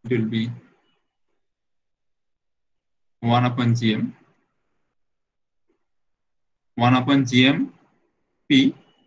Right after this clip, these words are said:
parallel R O P parallel R O N. So this is the overall gain of this, uh, combination.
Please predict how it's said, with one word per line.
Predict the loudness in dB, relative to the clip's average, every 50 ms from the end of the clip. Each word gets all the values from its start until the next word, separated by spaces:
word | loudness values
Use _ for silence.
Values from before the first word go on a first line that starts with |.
| _ _ _ _ _ _ _
parallel | 2 4 4 4 2 0 0 0 0 0 0 -2 -6 -10 _ _ _ _ _ _ _ _ _ -4
R | 2 4 4 4 2 0 -2 -2
O | 0 0 0 -2 -4 -10 _ _ _ -4
P | -2 -2 -2 -2 -4 -6 _ _ _ _ _ _ _ _ _ _ _ -2
parallel | 0 2 2 2 2 2 0 0 -2 -2 0
R | 2 2 2 0 0 -2
O | -2 -2 -2 -2 -6 -12
N. | -12 -12 -12 -14 -20 -20 _ _ _ _ _ _ _ _ _ _ _ _ _ _ _ _ _ _ _ _ _ _ _ _ _ _ _ _ _ _ _ _ _ _ _ _ _ _ _ _ _ _ _ _ _ _ _ _ _ _ _ _ _ -10
So | -6 -4
this | -2 0 0 2
is | 0 0 2
the | 2
overall | 2 2 4 4 2 2 2
gain | 2 2 2 2 0 0
of | -2 0 0 0 0 -2
this, | -2 -2 -2 -2 -4 -8 -8 -6
uh, | -4 -4 -4 -6 -8 -4
combination. | -2 -2 -2 -2 -4 -8 -12 -14 -14 -16 -16 -16